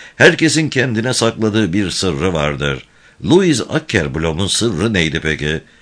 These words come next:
Güzel ve mutlu yaşamıyla başa çıkabilecek düzeyde olmadığından isteyerek ortadan kaybolduğuna inanmıyorum.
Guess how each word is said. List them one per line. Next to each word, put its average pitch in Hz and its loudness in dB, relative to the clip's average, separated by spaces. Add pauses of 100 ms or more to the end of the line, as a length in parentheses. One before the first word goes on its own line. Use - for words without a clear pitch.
(300)
Güzel 147 2
ve 147 4
mutlu 139 0
yaşamıyla 123 2
başa 113 0
çıkabilecek 101 0
düzeyde 92 0
olmadığından 90 0 (280)
isteyerek 135 4
ortadan 123 2
kaybolduğuna 110 2
inanmıyorum. 78 -2